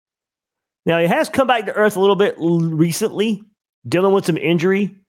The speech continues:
Against Miami, four catches, twenty-four yards, but did have a touchdown. Missed the game versus Pitt on November fourth due to injury. Playmaker. With balls up in the air, he thinks it's his.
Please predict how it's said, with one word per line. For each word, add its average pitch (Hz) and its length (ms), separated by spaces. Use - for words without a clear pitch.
Against 170 320
Miami, 180 520
four 175 260
catches, 170 400
twenty-four 165 440
yards, 160 320
but 135 180
did 160 200
have 151 160
a 147 40
touchdown. 156 580
Missed 165 180
the 151 80
game 156 240
versus 147 280
Pitt 156 260
on 135 100
November 131 300
fourth 123 340
due 120 100
to 107 120
injury. 107 320
Playmaker. 113 720
With 104 180
balls 147 340
up 156 160
in 147 80
the 135 200
air, 131 260
he 107 140
thinks 131 260
it's 98 120
his. 101 400